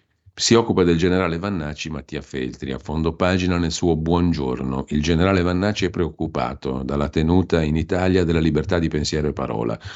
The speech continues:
Lui che da sei mesi,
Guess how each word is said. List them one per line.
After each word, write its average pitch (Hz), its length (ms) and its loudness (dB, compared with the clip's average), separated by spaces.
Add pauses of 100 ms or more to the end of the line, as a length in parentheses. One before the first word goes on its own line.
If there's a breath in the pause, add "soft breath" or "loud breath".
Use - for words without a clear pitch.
(300 loud breath)
Lui 117 420 10
che 92 180 2
da 80 140 -2
sei 85 500 0
mesi, 76 640 0